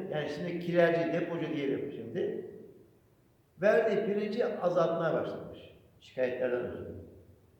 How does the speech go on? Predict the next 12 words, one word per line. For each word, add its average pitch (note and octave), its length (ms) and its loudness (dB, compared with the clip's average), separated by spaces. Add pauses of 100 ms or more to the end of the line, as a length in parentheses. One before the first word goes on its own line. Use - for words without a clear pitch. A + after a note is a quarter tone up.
Yani G#2+ 220 -8
fazla B2+ 280 0
yapıyor, A3+ 480 4 (1600)
götürüyor, F#3+ 800 -2
dereye D#3+ 320 4
döküyor. - 480 -4 (1600)
Azaltıyor, A#3+ 840 4 (380)
yine D3 180 -4
aynı. - 360 -6 (2000)
Herkes D3 480 -4
yiyor, - 200 -6
içiyor, - 520 -8